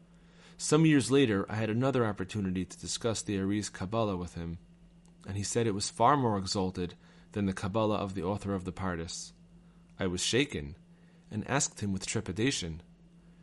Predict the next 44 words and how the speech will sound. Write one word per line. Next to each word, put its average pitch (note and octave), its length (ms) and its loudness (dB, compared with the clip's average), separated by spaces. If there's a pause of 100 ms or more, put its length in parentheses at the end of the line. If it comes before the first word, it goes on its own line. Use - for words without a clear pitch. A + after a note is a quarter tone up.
(200)
"But A#2 180 2
did G#2 160 0
I G2+ 60 2
not A#2 240 0
once A2+ 260 0
hear A2+ 240 0
from A2+ 220 -4
your F#2 100 -2
very G#2+ 260 0
lips G2+ 360 -2
that G2 120 -4
in F#2 120 -2
actual G#2 360 -4
fact G2 420 -6
it G2+ 100 -4
is F#2+ 160 -2
all A#2 260 -2
a G2 60 -2
unity?" B2 500 -2 (880)
He G#2 140 -8
said, G2+ 440 0 (240)
"Most G2+ 320 -4
likely, B2 420 -2
if - 200 -8
I G2 60 -2
said A#2 320 0
this, F2 280 -6
I G#2 60 -4
knew B2 220 2
what G2+ 100 0
I F2+ 100 -2
was E2+ 140 -6
saying." E2+ 460 -4 (1000)
This B2+ 180 2
may B2+ 120 2
seem D#3+ 320 2
somewhat C#3 400 2
mysterious, G2 760 -2
but G#2+ 120 0
anyone C3+ 400 4
with A2+ 160 -2
an G#2 80 -4
understanding G#2+ 580 -2
heart G#2 400 -2